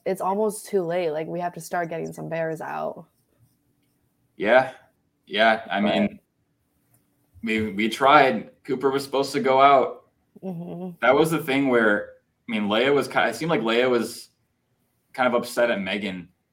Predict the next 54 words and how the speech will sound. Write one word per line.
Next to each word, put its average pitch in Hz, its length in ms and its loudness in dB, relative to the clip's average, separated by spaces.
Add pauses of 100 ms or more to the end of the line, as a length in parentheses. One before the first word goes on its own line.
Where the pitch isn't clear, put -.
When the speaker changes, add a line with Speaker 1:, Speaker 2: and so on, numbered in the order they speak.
(120)
Speaker 2:
at - 100 -10
Tribal, 104 500 0
where 101 120 -4
Megan's 101 400 -2
like, 92 360 -8 (520)
Oh, 80 120 -8
it's 92 160 -10
still 123 380 -2
the 135 100 -4
friendship, - 560 -2
you 87 100 -10
know, 90 200 -6
the 90 80 -8
friendship 104 420 -4
is 107 120 -8
controlling 101 480 -6
the 90 60 -10
game. 90 360 -10 (540)
And 95 120 -8
Leia's, 135 420 6
from - 260 -4
Leia's 165 220 4
perspective, 131 380 -2
she's 135 160 -6
like, 135 320 -2 (140)
"I 180 160 4
just 233 160 -4
tried 175 200 6
to 165 80 0
vote 165 140 2
off 151 200 4
Cooper. - 380 -4
I'm 147 120 -6
trying 180 260 2
to 160 60 0
vote 165 120 6
out 147 140 4
Cooper 180 240 0
this 117 180 -4
week. 110 340 -4 (400)
And, 120 120 -6
like, 117 160 -4
you're 143 160 0
the 143 100 2
one 127 200 2
that 113 120 -2
clued 135 220 -6
him 117 100 -2
in 135 140 -2
on 107 160 0
the 104 60 -6
plan. 104 560 -4
And, 98 180 -10
like, 95 300 -10